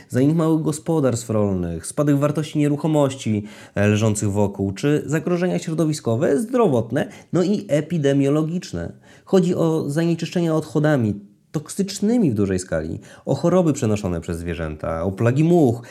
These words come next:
a także o potworny odór, który czuć nawet z kilku kilometrów. To, że w latach dwa tysiące dziewięć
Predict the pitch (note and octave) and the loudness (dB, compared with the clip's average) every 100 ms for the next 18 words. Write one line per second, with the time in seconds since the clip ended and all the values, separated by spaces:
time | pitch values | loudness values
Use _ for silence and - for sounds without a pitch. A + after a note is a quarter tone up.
0 | - - A#2 C#3 C#3+ D3 D3 D#3+ - E3+ | -12 -2 2 2 2 0 0 -4 -2 -2
1 | E3 - D#3+ A#2+ G2+ - G#2+ G2+ - - | 0 0 2 2 0 -2 0 0 -2 -10
2 | A#2 F#2+ G2 F#2+ F#2+ G#2+ G2 - G2+ F#2 | -10 -4 -2 -2 -2 -4 -6 -4 -2 -2
3 | F2 F2 - _ _ - - - F3+ F3 | -6 -12 -18 _ _ -20 -20 -2 2 2
4 | D#3+ D#3+ E3 C#3+ C#3 D3+ D3+ C#3+ C3 A#2+ | 2 0 -2 -2 -4 -2 -2 0 0 2
5 | D3+ D#3+ G#2+ F#2 - - | 2 2 0 -2 -6 -18